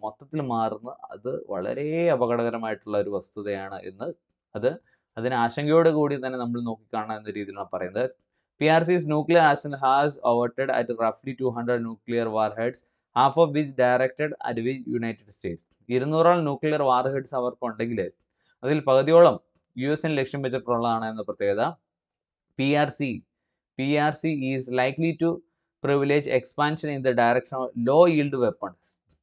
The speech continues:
അവർ ലോ yield വെപ്പൺസിലും അവർ കൂടുതലായിട്ട് എക്സ്പാൻഷൻ നടത്തുന്നുണ്ട്. Low yield weapons have been an area of interest and development for പി ആർ സി.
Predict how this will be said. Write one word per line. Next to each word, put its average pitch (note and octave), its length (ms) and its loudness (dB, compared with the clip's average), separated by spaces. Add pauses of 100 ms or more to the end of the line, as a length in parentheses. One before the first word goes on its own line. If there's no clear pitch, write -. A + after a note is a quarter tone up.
(100)
അവർ C#3+ 180 0
ലോ C#3 220 2
yield F3 440 4 (140)
വെപ്പൺസിലും C#3 640 -4
അവർ B2 240 -2
കൂടുതലായിട്ട് A#2 680 -2
എക്സ്പാൻഷൻ A2 540 -8
നടത്തുന്നുണ്ട്. G2+ 640 -6 (400)
Low C#3 260 6
yield F#3+ 300 6
weapons E3 440 4 (100)
have A#2+ 300 0
been C3 220 -8
an C#3+ 240 -4
area C3+ 300 -2
of C3+ 140 2 (140)
interest A#2+ 400 -6
and B2 80 -10
development A2+ 580 -2 (100)
for A2 220 -6
പി G2+ 140 -4
ആർ G2 160 -2
സി. B2 260 -8